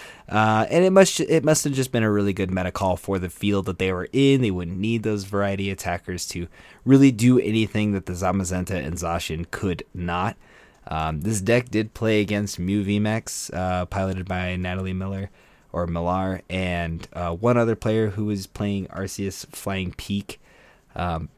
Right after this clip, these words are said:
I would imagine the Zacian kinda came in handy there. Uh, I would see it potentially doing more with, against things like Duraludon, given that, you know, no special energy, hit like a brick,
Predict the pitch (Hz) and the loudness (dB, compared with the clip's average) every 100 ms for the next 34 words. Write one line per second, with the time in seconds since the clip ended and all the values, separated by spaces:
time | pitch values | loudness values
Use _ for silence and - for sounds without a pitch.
0 | _ _ _ _ _ - - 131 135 110 | _ _ _ _ _ -12 4 6 8 6
1 | 107 127 127 139 110 107 120 - 123 - | 4 4 4 2 4 4 2 0 -2 0
2 | 120 110 123 117 113 104 113 113 110 85 | -2 -2 -2 0 0 0 0 0 -2 -2
3 | 92 98 113 127 - - - _ _ 90 | -2 0 0 -2 -6 -20 -20 _ _ -4
4 | 85 82 - 98 98 - - - 180 165 | -2 -2 0 0 0 -2 -4 -2 0 2
5 | - _ - - - 151 185 202 135 104 | 0 _ -8 -6 -2 -2 -2 0 0 2
6 | 104 98 95 95 92 95 104 117 127 - | 2 2 2 0 0 0 0 -2 -4 -4
7 | 104 - 101 101 98 - 104 101 95 90 | -4 -4 -6 -4 -4 -2 -2 -2 -4 -6
8 | - 85 90 110 127 139 135 98 98 98 | -6 -4 -2 0 0 -2 -2 -4 -2 -4
9 | 95 - _ _ _ _ - 104 82 95 | -6 -10 _ _ _ _ -6 -4 -2 -6
10 | _ _ 87 82 82 82 - 90 117 131 | _ _ -4 -2 -2 -4 -4 2 6 6
11 | 113 120 120 117 117 - - _ 120 - | 4 2 4 2 0 -8 -20 _ -2 -2
12 | 82 - - 123 120 | -4 -10 2 4 4